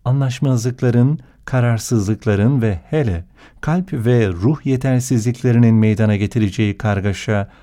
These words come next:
öyle korkunç bir kasırga halinde etrafı saracaktır ki, onun dehşetinden kimse ne olup bitenleri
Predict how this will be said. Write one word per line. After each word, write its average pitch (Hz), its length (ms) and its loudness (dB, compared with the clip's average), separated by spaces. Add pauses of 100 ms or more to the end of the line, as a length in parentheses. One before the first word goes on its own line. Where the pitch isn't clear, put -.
(260)
öyle 156 340 -2
korkunç 117 540 0
bir 92 300 0
kasırga 139 600 -2
halinde 101 640 0
etrafı 101 540 -2
saracaktır 98 840 -2
ki, 90 340 -4 (600)
onun 170 340 2
dehşetinden 123 840 2
kimse 113 680 0 (280)
ne 202 100 2
olup 120 340 0
bitenleri 101 800 0